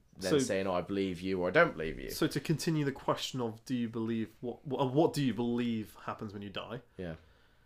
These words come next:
Speaker 2: Do you believe in ghosts? And
Speaker 1: See, uh, the, the logic behind a ghost, I would say, is a ghost, like, a person, as in a figure or whatever, is obviously still here, as in, like, there's unfinished business, there's a reason to be here.
Speaker 2: Yeah.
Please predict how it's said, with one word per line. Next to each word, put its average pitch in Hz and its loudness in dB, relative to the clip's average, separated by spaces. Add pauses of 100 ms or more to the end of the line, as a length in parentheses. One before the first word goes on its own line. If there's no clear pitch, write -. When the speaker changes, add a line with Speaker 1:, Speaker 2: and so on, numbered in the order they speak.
(260)
Speaker 2:
Do 143 -2
you 143 2
believe 131 4
in 117 -4
ghosts? 127 0
And 120 -8 (340)
Speaker 1:
See, 160 0
uh, - 0 (180)
the, 143 -4
the 147 2
logic 175 4
behind 147 0
a 143 0
ghost, 90 -2
I 95 2
would 98 -2
say, 85 -4
is 87 -6 (480)
a 139 -4
ghost, 131 2 (220)
like, 104 -4
a 85 -6
person, 104 -2
as 85 -6
in 92 -4
a 85 -4
figure 90 -4
or 85 -2
whatever, 76 -6 (320)
is 95 0
obviously 92 -4
still - -2
here, 95 2
as 87 -2
in, 90 -4
like, 87 -4
there's 92 -4
unfinished 92 -6
business, 87 -4
there's 95 -8
a 101 -2
reason 101 0
to 87 -10
be 64 -10
here. - -14 (120)
Speaker 2:
Yeah. 156 4